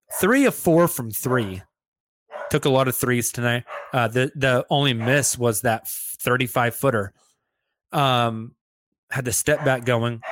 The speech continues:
Was seven of nine from the free throw line, ten rebounds, six assists, two steals.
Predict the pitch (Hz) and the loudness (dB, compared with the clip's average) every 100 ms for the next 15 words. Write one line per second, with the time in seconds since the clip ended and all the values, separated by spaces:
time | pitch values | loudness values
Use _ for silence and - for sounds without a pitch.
0 | - - 143 123 - 180 196 190 143 131 | -12 -2 0 0 2 2 2 0 0 2
1 | 131 131 131 - 120 98 139 131 - 127 | 2 2 -2 -4 -4 -2 0 0 2 2
2 | 117 117 117 120 - - 175 147 135 131 | 2 2 0 -4 -6 -2 0 2 2 2
3 | 127 123 - 175 - 135 - 127 117 - | 2 0 0 0 -2 -4 -2 0 0 -2
4 | - 240 226 - 143 123 117 120 | 0 4 4 4 0 0 0 -2